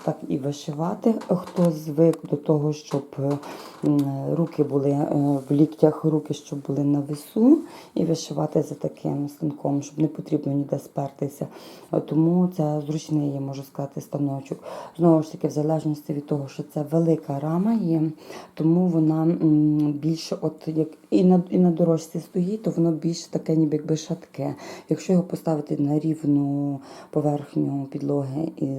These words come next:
добре затиснути всі оці в колінах зажими, станочок досить, е, стійкий. Е,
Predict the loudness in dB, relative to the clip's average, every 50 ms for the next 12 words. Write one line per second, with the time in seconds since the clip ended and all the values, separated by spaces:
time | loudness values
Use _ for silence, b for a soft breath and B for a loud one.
0 | -8 -8 -6 -4 0 0 0 0 0 -4 -4 -4 -4 -4 -4 -6 -6 -2 0 0
1 | 0 0 -2 -4 -6 -6 -8 -12 -14 -8 -6 -6 -4 -4 -6 -8 B B B B
2 | B B -6 -6 -6 -6 -8 -14 -16 -4 -2 -2 0 2 0 0 0 -4 -6 -4
3 | -2 -2 -2 0 -2 -4 -2 -2 -2 -2 -2 -2 -4 -4 -6 -6 -6 -2 0 0
4 | 0 0 -2 -6 -6 -4 0 0 0 0 0 -4 -8 -8 -4 -2 -2 -2 -2 -4
5 | -6 -8 -12 -8 -6 -6 -6 -4 -2 -2 -2 -2 -4 -8 -12 B B B B B
6 | B B B B B B B B B B B B B B B B B _ _ 4
7 | 6